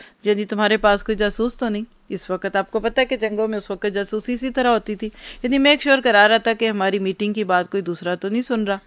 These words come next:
اس پر میں نے اپنے ساتھ بیٹھے ہوئے ایک آدمی کا ہاتھ پکڑا اور اس سے پوچھا کہ، "تم کون ہو؟" اب دیکھیے کہ جب ان کے ساتھ والا ان کو دیکھتا تو پہچان سکتا تھا نا،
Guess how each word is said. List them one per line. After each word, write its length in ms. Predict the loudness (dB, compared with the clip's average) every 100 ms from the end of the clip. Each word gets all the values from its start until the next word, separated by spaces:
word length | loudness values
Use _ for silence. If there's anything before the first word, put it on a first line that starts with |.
| -20 -20 -20 _ _ _ _ _ _ _ -20 -20 -20 _
اس 200 | 0 4
پر 120 | 2
میں 180 | 4 4
نے 100 | 4
اپنے 260 | 2 2 2
ساتھ 260 | 6 4
بیٹھے 380 | 6 2 4 2
ہوئے 120 | 4
ایک 140 | 4 6
آدمی 300 | 2 2 -2
کا 140 | -2
ہاتھ 340 | 2 0 0
پکڑا 280 | -2 -2 2
اور 100 | 2
اس 120 | 2
سے 160 | 0 -2
پوچھا 340 | -2 -4 -2
کہ، 140 | -2 -2
"تم 280 | 0 0 2
کون 280 | 2 2
ہو؟" 120 | 0 -4 _ _ _ _ _
اب 160 | 0 2
دیکھیے 280 | 2 0
کہ 140 | -2 -2
جب 240 | 0 0
ان 180 | 0 -2
کے 120 | -4
ساتھ 340 | 0 4 4 2
والا 140 | 2
ان 160 | 2 2
کو 120 | 0
دیکھتا 380 | 0 -4 -2 -4
تو 100 | 0
پہچان 400 | -2 2 2 2
سکتا 320 | -2 0 -2
تھا 160 | 0
نا، 120 | -6